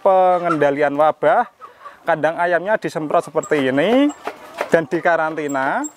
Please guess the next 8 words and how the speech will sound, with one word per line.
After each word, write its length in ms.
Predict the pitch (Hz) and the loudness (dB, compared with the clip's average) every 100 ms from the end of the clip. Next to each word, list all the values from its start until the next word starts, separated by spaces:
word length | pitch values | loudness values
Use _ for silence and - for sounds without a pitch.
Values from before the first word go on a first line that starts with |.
| - | -4
Jadi 400 | 147 135 190 220 | -2 0 -2 -2
kebetulan 560 | 180 151 160 147 196 | -2 -4 -2 0 0
saya 320 | 185 151 151 | -2 -2 0
ini, 400 | 143 160 208 208 | -2 -6 -6 -8
eh, 600 | 208 196 - 143 139 139 139 139 | -10 -6 0 2 4 4 2 2
untuk 480 | 147 143 143 - | 2 4 2 2
kandangnya 400 | 151 139 135 147 | 0 0 0 0
kandang 400 | 180 143 139 139 | 0 0 0 -2